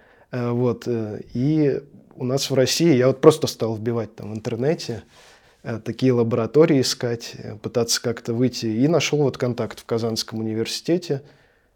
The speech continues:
Э, через моего руководителя мы снима-, э, связались с ним, и я вот был на семинаре,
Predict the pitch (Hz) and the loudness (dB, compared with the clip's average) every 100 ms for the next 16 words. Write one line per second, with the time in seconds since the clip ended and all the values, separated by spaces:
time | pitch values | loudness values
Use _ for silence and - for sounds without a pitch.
0 | _ 139 110 - 135 123 131 123 123 120 | _ -8 -4 2 4 4 4 4 2 2
1 | 123 123 120 - 113 110 - 117 110 131 | 4 4 2 -2 -4 -4 -4 -4 -4 -2
2 | 175 - 117 107 113 123 113 135 185 - | -4 -6 -8 -8 -8 -4 0 4 4 2
3 | - 151 151 - 139 143 120 127 120 123 | 0 0 0 0 2 2 4 2 0 0
4 | 127 123 117 113 107 - 117 113 156 170 | 2 2 -2 -6 -8 -6 -4 -2 0 0
5 | 160 | -2